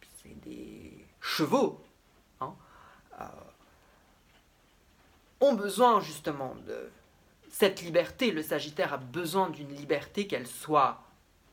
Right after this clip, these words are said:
euh, justement, euh, extérieure ou intérieure, qui peut se traduire par une fuite de la réalité.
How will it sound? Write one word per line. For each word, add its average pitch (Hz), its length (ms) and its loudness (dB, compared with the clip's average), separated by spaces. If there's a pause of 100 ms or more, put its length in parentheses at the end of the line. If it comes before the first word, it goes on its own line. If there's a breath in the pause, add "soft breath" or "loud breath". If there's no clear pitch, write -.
(760)
euh, 120 480 -10
justement, 135 760 -8
euh, 50 260 -10 (1500 soft breath)
extérieure 160 600 0
ou 135 180 -14 (180)
intérieure, 160 880 0 (2000 loud breath)
qui 196 140 0
peut 220 160 6
se 208 100 -4
traduire 170 380 -2
par 160 140 0
une 131 100 -10
fuite - 500 -4
de 151 100 0
la 165 140 6
réalité. 143 600 -4